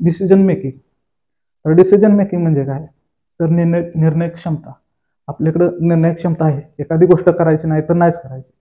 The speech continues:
एखादी गोष्ट करायची तर त्याच्या मागं हात धुवूनच लागायचं, असं त्याला आपण decision making म्हणू शकतो. कारण decision घेतल्यानंतर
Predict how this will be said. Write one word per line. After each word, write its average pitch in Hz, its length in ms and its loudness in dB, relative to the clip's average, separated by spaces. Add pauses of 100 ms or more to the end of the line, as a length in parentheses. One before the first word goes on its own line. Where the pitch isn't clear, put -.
(300)
एखादी 160 260 0
गोष्ट 165 240 -2
करायची 170 420 2
तर 170 180 0
त्याच्या 165 240 -4
मागं 170 180 -4
हात 165 120 -2
धुवूनच 165 320 -2
लागायचं, 135 380 -6 (540)
असं 180 160 -6
त्याला 175 240 -2
आपण 180 280 -4 (340)
decision 170 380 0
making 170 300 0
म्हणू 175 200 2
शकतो. 160 300 -10 (380)
कारण 165 340 -2 (1120)
decision 185 480 0
घेतल्यानंतर 175 720 0